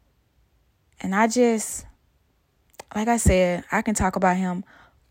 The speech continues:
all day, every day. And I want to be able to talk to like-minded people and people who are trying, people who have stirred away from God,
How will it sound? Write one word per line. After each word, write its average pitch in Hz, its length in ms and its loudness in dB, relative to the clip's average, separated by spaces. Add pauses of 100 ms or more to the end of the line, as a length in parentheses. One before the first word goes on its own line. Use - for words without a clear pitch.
all 208 300 4
day, 190 320 -2
every 185 320 -4
day. 180 340 -6 (240)
And 196 80 -4
I 208 80 2
want 208 320 -2 (200)
to - 120 -6
be 196 120 0
able 185 260 0
to 180 120 -10
talk 190 340 -6
to 190 120 -6
like-minded 185 880 -4 (460)
people 185 640 -6 (220)
and 175 160 -10
people 202 380 -2
who 185 40 -4
are 180 200 -6
trying, 190 720 -4
people 196 220 -4
who 196 40 -4
have 180 300 -6 (260)
stirred 196 580 -2
away 202 360 0
from 190 240 -8
God, 180 500 -6